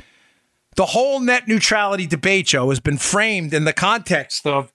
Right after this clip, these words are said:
"Well, we gotta treat all information equally on the internet." That's not happening. That's not happening. Okay? And it shouldn't happen.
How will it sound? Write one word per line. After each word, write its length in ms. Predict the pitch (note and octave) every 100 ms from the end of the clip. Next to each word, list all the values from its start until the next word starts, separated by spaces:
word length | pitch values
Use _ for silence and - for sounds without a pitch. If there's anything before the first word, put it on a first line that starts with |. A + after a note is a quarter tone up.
| _ _ _ _ _ _ -
"Well, 220 | G#3+ A#3+
we 100 | G#3+
gotta 260 | G#3 A#3+ A#3+
treat 300 | - A#3 G#3+
all 240 | A3 G#3+
information 560 | G3+ F#3+ F#3+ G3+ - F#3
equally 400 | F3 - D3+ D3
on 80 | D3
the 140 | D#3
internet." 300 | D#3+ D3 A#2 -
That's 380 | G#3+ B3+ -
not 320 | A#3+ A#3+ B3+ A3+
happening. 1040 | - A3+ A#3 C4 A#3+ A#3 A3+ G3 C#3+ E2 _ _ _ _ _ _ _ _ _ _ _ _ _ _ _ _
That's 300 | - C4 -
not 280 | C4+ C#4 B3+
happening. 680 | B3 D4 D4 B3+ G3 A2+ - _ _ _ _ _ _ _ _ _ _ _ -
Okay? 400 | G#3 A#3+ C#4+ C#4+
And 140 | C#4
it 100 | C4+
shouldn't 380 | - - D#4+ D#4
happen. 560 | G#3 A3 F3+ C#3 F2+